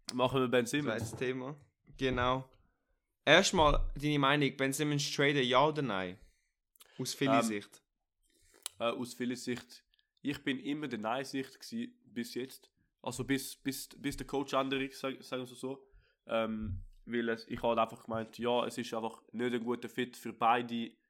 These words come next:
Speaker 1: mit dem Coach.
Speaker 2: Mhm.
Speaker 1: Obwohl, obwohl er, obwohl, äh, er ein recht geiler Coach war, hab ich gefunden.
Speaker 2: Ja.
Speaker 1: Aber, ähm, ja,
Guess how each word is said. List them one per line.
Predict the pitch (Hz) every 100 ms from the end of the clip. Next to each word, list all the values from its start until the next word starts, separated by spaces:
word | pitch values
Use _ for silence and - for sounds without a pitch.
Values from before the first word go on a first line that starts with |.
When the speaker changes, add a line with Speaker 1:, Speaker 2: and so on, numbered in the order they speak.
| _ _ -
Speaker 1:
mit | 117 117 117
dem | 107
Coach. | - 117 127 - - _ _ _ _ _ _ - -
Speaker 2:
Mhm. | 127 135 147
Speaker 1:
Obwohl, | 123 110 127 123 -
obwohl | 127 113 120 120
er, | 113 117 - -
obwohl, | - 117 113
äh, |
er | 113 107 107 - 107 110 107 101 104
ein | 107
recht | 104 113 -
geiler | 113 120
Coach | 123 123 120
war, | 113
hab | 110 110
ich | 107
gefunden. | 120 113 123 - _ _ _ - - - _ _
Speaker 2:
Ja. | 131 143
Speaker 1:
Aber, | 127 131 131 143 - _ _ _
ähm, | 120 117 117 113 113 113 _ _ - - - _ _ - - _ _
ja, | - 113 113 127 147 113